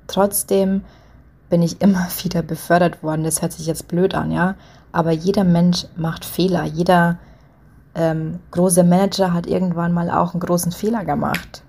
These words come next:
Und das ist kein Ausschuss, Ausschuss, Ausschluss, <laughs> Ausschlusskriterium, um, um befördert zu werden.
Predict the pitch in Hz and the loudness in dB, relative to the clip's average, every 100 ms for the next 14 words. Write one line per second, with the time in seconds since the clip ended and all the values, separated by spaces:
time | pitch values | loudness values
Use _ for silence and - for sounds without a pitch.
0 | _ - _ - - _ _ _ - - | _ -20 _ -20 -20 _ _ _ -20 -20
1 | - - - 165 160 165 151 - - 175 | -20 -14 -4 0 0 -2 -6 -4 0 2
2 | 180 180 180 - - - - - 170 180 | 4 2 0 -8 -20 -20 -20 -2 2 2
3 | - - - 165 160 156 - - 170 - | 2 -2 -6 -8 -6 -6 -6 -2 -2 -2
4 | - - - - - 254 165 175 - - | -8 -8 -14 -20 -18 -6 -2 -2 -4 -6
5 | 208 226 - - 175 175 185 190 - - | -6 -6 -10 -8 -6 -6 -4 -4 -2 -4
6 | - - - - - - - - - - | -4 -10 -14 -20 -20 -20 -20 -14 -12 -12
7 | - - - 180 190 - 170 170 - 170 | -14 -16 -2 0 0 0 0 0 -2 -12
8 | - - 160 160 160 170 170 - - 165 | -8 -6 -4 -4 -4 -2 -2 -4 -6 -4
9 | 156 160 190 - 156 156 185 190 175 - | -2 -4 -6 -4 -4 -2 0 2 0 -4
10 | 147 160 165 - 180 | -6 -6 -6 -4 -4